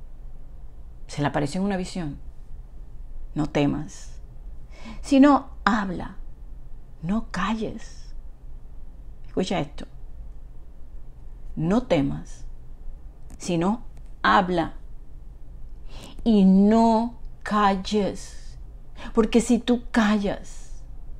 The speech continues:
¿cómo van a entender? "Es que no me quieren escuchar". Tú, no importa que no te escuchen, son rebeldes.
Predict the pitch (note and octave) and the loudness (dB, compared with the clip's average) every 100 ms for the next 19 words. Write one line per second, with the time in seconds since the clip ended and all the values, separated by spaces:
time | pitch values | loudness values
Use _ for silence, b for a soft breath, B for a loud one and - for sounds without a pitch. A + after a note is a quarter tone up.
0 | - A#3 A#3+ G#3+ A#3 A3+ G3 E3 D3+ E3+ | 4 8 8 6 4 4 2 0 -2 -2
1 | F#3+ - - - B B D4+ E4+ F4+ F4 | -6 -10 -12 -10 B B 4 6 4 4
2 | D#4 D#4 D4 C#4 C4+ A#3+ - - - - | 6 6 6 6 6 4 -2 -10 -10 -4
3 | C#4 D4 C#4+ - - b b b - C#4 | 2 2 2 -4 -10 b b b 6 6
4 | F4 - D4 F4 F4 E4 C#4+ B3 A#3 - | 6 2 6 6 8 8 8 6 2 0
5 | F#3 D3 E3 F3+ C#4 D4+ C4 C4+ D4 G#3 | 0 0 2 4 8 10 10 10 8 6